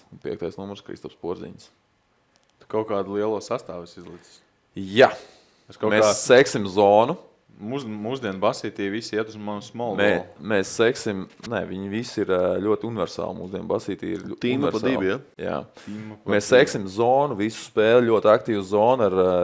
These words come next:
Speaker 1: visiem džekiem ir, ā, liela wingspani, jeb, ā, roku atklētumi un tā saucamie deflections, jeb, ā, bumbas, ā, virzības
Speaker 2: Novirzīšana.
Speaker 1: maiņa. Jā, novirzīšana citā virzienā, iztraucēšana bumbai, ā, doties pie sava adresāta.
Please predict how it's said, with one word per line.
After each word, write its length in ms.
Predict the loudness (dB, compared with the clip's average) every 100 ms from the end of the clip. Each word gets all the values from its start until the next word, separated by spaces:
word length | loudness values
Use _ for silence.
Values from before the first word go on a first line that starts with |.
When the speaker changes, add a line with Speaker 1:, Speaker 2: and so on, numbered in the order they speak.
| 0
Speaker 1:
visiem 300 | -2 -6 0
džekiem 380 | 0 0 -4 -2
ir, 60 | 0
ā, 240 | 2 2 0
liela 240 | 2 2 2
wingspani, 520 | -2 -4 -6 -6 -4 -8 -10
jeb, 120 | -10
ā, 180 | -8 -4 0
roku 300 | 0 2 2
atklētumi 560 | 2 2 2 0 -8 -10 _ -10 -8
un 140 | -8
tā 140 | -4 -2
saucamie 320 | 0 -2 -4 -4
deflections, 720 | -2 4 4 4 -4 -8 -6
jeb, 180 | -8 -6
ā, 140 | -8 -6 -8 -12 -10
bumbas, 380 | -6 -4 -6 -8 -12 -8 -4
ā, 200 | -2 -4 -10 _ _
virzības 560 | -4 2 6 6 4 2
Speaker 2:
Novirzīšana. 60 | 4
Speaker 1:
maiņa. 400 | 6 4 2 -2 -6 -14 0 2
Jā, 120 | 2
novirzīšana 640 | 2 2 2 0 -4 -8 -8
citā 240 | -2 -2
virzienā, 520 | -2 -2 -4 -2 -2 -2 -4
iztraucēšana 720 | -8 0 -2 0 -4 -4 -10
bumbai, 320 | -8 -6 -6 -6
ā, 300 | -8 -8 -6 -6 -8 -10 -20 -20 -20 -20 _ -4
doties 320 | 0 0 -2
pie 140 | -4
sava 180 | 2 2
adresāta. 480 | 2 0 0 -2 -2